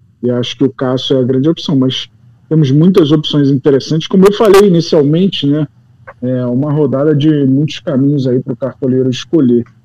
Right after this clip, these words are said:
A gente vai, talvez fale pouco de, de Fortaleza e Flamengo, é difícil saber o que pensar desse jogo, mas o Fernando Miguel vem muito bem, o Flamengo costuma atacar muito, é, só que o Flamengo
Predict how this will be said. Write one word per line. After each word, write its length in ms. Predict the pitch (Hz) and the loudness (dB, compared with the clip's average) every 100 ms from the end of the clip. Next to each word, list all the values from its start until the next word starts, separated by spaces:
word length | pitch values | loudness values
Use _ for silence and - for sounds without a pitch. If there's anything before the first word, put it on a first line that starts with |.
| _ _ | _ _
A 40 | 139 | -2
gente 280 | 156 185 180 | 0 0 0
vai, 180 | 185 175 _ - | -2 -2 _ -6
talvez 380 | 156 147 156 - | -2 0 -2 -2
fale 260 | 165 151 147 | -4 0 0
pouco 380 | - 151 143 123 | 0 -2 -2 -2
de, 300 | 131 131 127 | 0 2 0
de 120 | 120 - | -2 -6
Fortaleza 500 | 139 - 135 139 135 | -10 -4 -2 0 -2
e 40 | |
Flamengo, 680 | - 131 117 135 170 131 117 | -6 -4 0 0 -2 -2 -2
é 40 | 127 | -4
difícil 560 | - - 202 - - _ _ _ _ | -8 -4 -4 -4 -14 _ _ _ _
saber 340 | - 143 139 | -6 -2 0
o 60 | 160 | 0
que 120 | - | 0
pensar 400 | 165 147 - 151 | -4 -4 -4 0
desse 360 | 156 135 - 135 | 0 -2 -4 -2
jogo, 320 | 151 143 - _ _ _ _ - | 0 0 -4 _ _ _ _ -6
mas 160 | 135 127 | -6 -4
o 80 | |
Fernando 320 | - 139 156 170 | -2 0 0 2
Miguel 340 | 160 131 180 | 2 4 2
vem 180 | 190 185 | 2 2
muito 240 | 202 202 | 0 0
bem, 300 | 175 196 202 | 0 0 0
o 40 | 151 | -2
Flamengo 320 | 156 156 165 | -4 -4 -2
costuma 340 | 170 - 196 | -4 -4 -4
atacar 400 | 180 180 - 196 | -4 -6 -4 -2
muito, 480 | 175 175 208 - _ _ _ _ _ _ _ - | 0 2 2 0 _ _ _ _ _ _ _ -4
é, 300 | 135 135 131 | 0 0 0
só 240 | 120 - 147 | -4 -6 -4
que 120 | 180 | -2
o 40 | |
Flamengo 380 | 170 196 175 202 | -2 -2 -2 -2